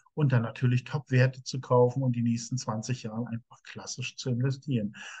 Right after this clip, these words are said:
Fünfzig Dollar, neunzehnhundertachtundsiebzig investiert, hätten neunundneunzig, neunzehnhundertneunundneunzig eine Million gebracht.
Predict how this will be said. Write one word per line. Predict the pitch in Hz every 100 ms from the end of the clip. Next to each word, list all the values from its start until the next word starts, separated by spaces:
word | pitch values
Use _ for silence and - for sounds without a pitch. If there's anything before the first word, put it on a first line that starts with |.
| -
Fünfzig | - 120 - - 120
Dollar, | 120 135 156 147
neunzehnhundertachtundsiebzig | 120 120 131 117 - 127 117 120 123 120
investiert, | 110 110 - 143 143
hätten | 139 127
neunundneunzig, | 120 120 120 113 113 117 - 135 131 - - - -
neunzehnhundertneunundneunzig | 120 123 117 117 117 117 117 123 - 139 -
eine | 120 123
Million | 139 135 117 104
gebracht. | 98 _ - -